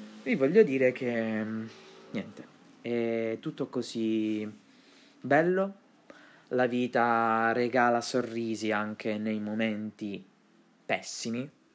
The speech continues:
e se non regala sorrisi, sicuramente i momenti pessimi vale la pena viverli. È una frase che, ehm,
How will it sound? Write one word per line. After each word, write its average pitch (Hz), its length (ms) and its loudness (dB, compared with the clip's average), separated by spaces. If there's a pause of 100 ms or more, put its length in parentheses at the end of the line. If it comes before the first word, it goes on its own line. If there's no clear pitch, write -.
(1120)
e 123 320 0
se 139 280 2
non 117 460 -2
regala 113 320 2
sorrisi, 123 760 0
sicuramente 110 840 -2
i 110 140 0
momenti 110 420 -6
pessimi 107 720 -4
vale 117 280 0
la 107 120 2
pena 104 240 -4
viverli. 107 580 -4 (680)
È 120 100 -6
una 107 140 -2
frase 107 340 -6
che, 101 760 -8
ehm, 107 760 -8